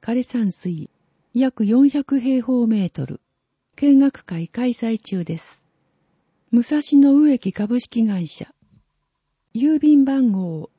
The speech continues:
三五一の零零二三。朝霞市溝沼、五の十五の九。電話、零四八四二四の三九二八。ファックス、零四八四二四の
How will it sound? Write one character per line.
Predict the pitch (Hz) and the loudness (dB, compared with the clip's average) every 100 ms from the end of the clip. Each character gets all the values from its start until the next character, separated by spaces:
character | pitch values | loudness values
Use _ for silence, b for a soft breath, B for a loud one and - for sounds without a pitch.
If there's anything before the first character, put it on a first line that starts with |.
| _ | _
三 | - 302 302 | -6 0 2
五 | 277 302 | 2 0
一 | 233 190 - | 0 -2 0
の | 214 170 - - | 0 0 -6 -6
零 | 247 302 | -2 -2
零 | 302 294 208 | -2 -2 0
二 | 208 226 | 2 2
三。 | - 214 170 175 - _ _ _ _ | 0 -4 -6 -8 -14 _ _ _ _
朝 | 226 - 302 | -10 -8 -6
霞 | 302 | -6
市 | 277 208 | -2 0
溝 | 196 202 233 | 0 0 0
沼、 | 220 202 190 - _ _ _ | 2 0 -2 -12 _ _ _
五 | 269 311 | 0 4
の | 262 220 | 4 4
十 | 254 277 | 0 -2
五 | 226 196 | 0 -2
の | 170 | -4
九。 | - - 208 160 - _ _ _ _ _ _ | -6 -8 -6 -6 -12 _ _ _ _ _ _
電 | 233 247 233 214 | -4 0 2 2
話、 | 196 - _ _ | -2 -8 _ _
零 | 233 294 302 | 0 0 2
四 | 302 262 | 2 2
八 | 180 175 - 175 - - | 0 -6 -8 -10 -10 0
四 | 269 285 294 | 4 4 6
二 | 277 214 | 4 2
四 | 202 214 196 | 2 0 0
の | 165 151 - | -2 -6 -10
三 | - 294 302 | -4 2 2
九 | 285 277 226 | 2 0 0
二 | 196 214 214 | 2 2 0
八。 | 196 - - - _ _ _ _ _ | -4 -12 -16 -18 _ _ _ _ _
フ | - | -8
ァ | 294 | -6
ッ | |
ク | - 214 | -6 -8
ス、 | - 151 - _ _ _ _ - | -8 -10 -12 _ _ _ _ -4
零 | 254 294 302 | -2 0 0
四 | 285 233 | 0 0
八 | 180 180 - 190 - - | -2 -8 -6 -8 -8 -2
四 | 285 294 | 2 4
二 | 294 269 208 | 6 4 4
四 | 208 220 190 | 2 0 0
の | 165 - | -2 -6